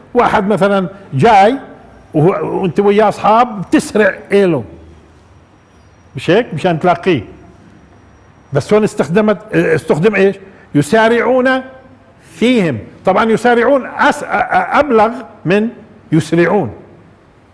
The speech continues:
كيف لما نقول على فكرة أسرع فيه المرض؟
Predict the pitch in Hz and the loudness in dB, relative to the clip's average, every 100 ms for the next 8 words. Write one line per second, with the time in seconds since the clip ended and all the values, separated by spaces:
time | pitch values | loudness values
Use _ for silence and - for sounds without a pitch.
0 | _ _ _ _ _ _ _ _ _ _ | _ _ _ _ _ _ _ _ _ _
1 | _ _ _ _ _ _ - - _ - | _ _ _ _ _ _ -20 -20 _ -2
2 | 294 220 233 233 208 254 190 180 233 170 | -2 0 0 0 0 -2 0 -4 -2 0
3 | 180 175 220 - 208 165 160 196 160 170 | -2 0 -4 -2 -2 0 0 0 0 0
4 | 165 143 160 | 0 -2 -4